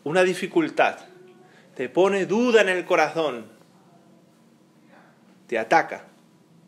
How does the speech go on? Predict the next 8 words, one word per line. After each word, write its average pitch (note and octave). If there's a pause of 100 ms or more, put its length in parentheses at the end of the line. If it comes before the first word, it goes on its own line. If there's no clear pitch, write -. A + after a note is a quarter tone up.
(640)
Y C#3+
dice F#3
una E3
cosa, - (260)
¿eh? D#3+
Toda D3+
esta C3
lectura, B2+